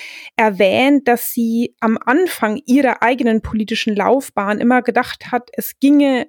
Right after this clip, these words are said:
mit freiwilliger Selbstverpflichtung. Und je länger sie in der Politik war, desto mehr habe sie gesehen, Zitat,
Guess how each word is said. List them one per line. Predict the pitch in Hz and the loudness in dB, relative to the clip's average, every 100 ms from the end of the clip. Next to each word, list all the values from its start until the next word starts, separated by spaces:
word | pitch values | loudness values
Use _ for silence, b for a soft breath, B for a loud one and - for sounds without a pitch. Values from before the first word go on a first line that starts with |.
| _ | _
mit | 226 247 254 - | 2 2 0 -12
freiwilliger | - 226 220 220 208 196 | -10 -2 0 0 0 -2
Selbstverpflichtung. | 190 247 311 - 175 _ 196 - - 233 269 269 B B B B B B _ - | 0 -2 -4 -10 -18 _ -12 -10 -6 -2 -2 -6 B B B B B B _ 2
Und | 254 254 226 - _ | 4 4 0 -6 _
je | 220 233 | -2 2
länger | 254 320 302 | 2 4 2
sie | 277 | 4
in | 269 | 2
der | 269 | 2
Politik | - 240 233 - 302 311 - 214 | -2 -4 -4 -2 -2 -2 -4 -4
war, | 233 269 277 | -2 0 0
desto | 277 - 247 | -2 -2 0
mehr | 220 - 277 269 | 0 0 0 0
habe | 254 240 262 | -2 -2 -2
sie | 226 214 | -2 -4
gesehen, | 233 208 208 247 285 285 | -4 -4 -4 0 2 0
Zitat, | - 254 - - 208 214 277 294 | -2 -4 -4 -4 0 2 2 0